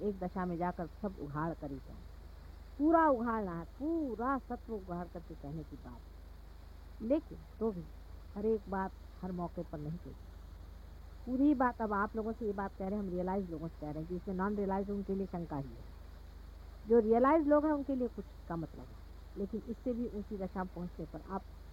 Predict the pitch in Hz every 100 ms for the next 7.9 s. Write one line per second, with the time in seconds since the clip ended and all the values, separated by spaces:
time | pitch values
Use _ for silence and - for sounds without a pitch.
0 | - 180 - - 175 - 143 - - -
1 | - - - - - - - - - -
2 | - - - - - - - - - -
3 | - - - - - - - - - -
4 | - - - - - - - - - -
5 | - 240 311 320 285 233 247 277 302 311
6 | 349 294 240 247 254 262 240 226 202 180
7 | 220 - 214 190 165 175 165 143